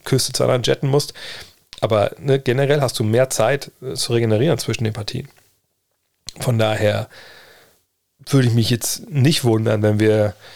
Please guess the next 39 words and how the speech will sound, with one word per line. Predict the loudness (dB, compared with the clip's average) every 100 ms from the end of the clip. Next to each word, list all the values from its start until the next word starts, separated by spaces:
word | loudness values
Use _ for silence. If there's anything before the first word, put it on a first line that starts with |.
| -20 -18 -10
Steph | -2 -2 0
Curry, | -2 0 0
ich | -2
muss | -2 -2
gerade | -2
noch | -2
mal | -4
kurz | -2 0
nachschauen, | 0 0 -2 -2
was | -4 -6
jetzt | -6
in | -6
Spiel | -2 0
eins | 0 -2 0
war. | 0
Wenn | 2
ich | 2
mich | 2
richtig | 2 0
erinnere, | 2 2 2
waren's | 2 2 -2 -6 -10 -14 -20 -20 _ -6
achtunddreißig | -6 -4 -4 0 0 0 -4
Minuten, | -4 -4 -4 -4
aber | -4
ich | -4
hab's | -6 -4
ehrlich | -4 -4
gesagt | -4 -4 -4
nicht | -4
mehr | -2 -2
so | -2 -2
ganz, | -4 -2 -8 -12 -20 -20 -20 -20 _
äh, | -4 0 0
auf | -2 -4
dem, | -6 -4
auf | -6 -8
dem | -6
Tacho | -4 -4 -4
hier. | -2